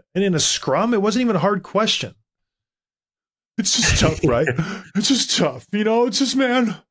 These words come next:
Speaker 1: <sighs> it's just tough. I just, just love playing here so damn much.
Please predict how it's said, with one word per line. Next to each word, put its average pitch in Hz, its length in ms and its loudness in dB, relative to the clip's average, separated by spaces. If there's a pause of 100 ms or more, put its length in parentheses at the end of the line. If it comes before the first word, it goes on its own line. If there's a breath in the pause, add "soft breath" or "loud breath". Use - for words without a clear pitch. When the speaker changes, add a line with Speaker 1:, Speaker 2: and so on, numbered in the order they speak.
(120)
Speaker 1:
<sighs> - 260 -12
it's - 760 -4
just - 240 0
tough. - 360 -2
I 226 80 2
just, 202 260 2 (460 loud breath)
just 208 180 -4
love 185 300 0
playing 151 280 0
here 151 100 0
so 170 240 0
damn 135 280 -2
much. 123 320 -4